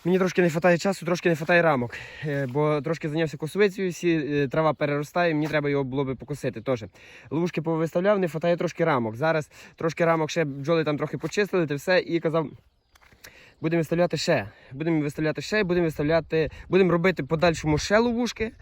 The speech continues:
будемо робити, просто я зараз трошки не маю як, правда, друзі? Хтось там буде писати мені, може, що, "О, то, то ти поки зробиш, то буде пізно". Ні, друзі, пізно не буде, я в торік, е, зробив, вже на осінь поставив, і ще три чи чотири рої я зловив. Не буду вам брехати,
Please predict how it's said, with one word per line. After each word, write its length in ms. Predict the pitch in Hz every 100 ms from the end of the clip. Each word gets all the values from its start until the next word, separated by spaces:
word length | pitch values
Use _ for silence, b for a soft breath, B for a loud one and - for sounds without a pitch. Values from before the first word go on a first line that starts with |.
| B B
будемо 240 | 185 214
робити, 260 | 202 196 185
просто 260 | 190 190 190
я 80 |
зараз 220 | 170 180 160
трошки 240 | 175 -
не 60 | 165
маю 200 | 165 147
як, 180 | 127 -
правда, 240 | 165 139
друзі? 300 | 131 123 131
Хтось 300 | - 185 -
там 160 | - 175
буде 140 | 180
писати 240 | 151 175 160
мені, 140 | 160
може, 240 | 170 147
що, 120 | 143 156
"О, 220 | 185 202
то, 140 | 160
то 220 | 147 175 147 -
ти 100 | 175
поки 180 | 160
зробиш, 220 | 156 170 156
то 80 |
буде 140 | 156 151
пізно". 260 | 190 143
Ні, 140 | 143 180
друзі, 280 | 143 - - B B B -
пізно 240 | 196 175
не 100 | 175
буде, 240 | 202 208
я 80 | 202
в 60 | 170
торік, 280 | 185 175 160
е, 400 | 160 151 139 131
зробив, 320 | 147 170 180
вже 140 | 156
на 100 | 160
осінь 240 | 220 - 196
поставив, 400 | 185 185 180 170
і 80 |
ще 320 | 160 180 165 131 B B
три 140 | 175 175
чи 80 |
чотири 280 | 151 180 170
рої 240 | 160 165 170
я 220 | 156 143
зловив. 300 | 127 143 123
Не 80 | 156
буду 160 | 180
вам 140 | 160 147
брехати, 500 | 156 170 160 147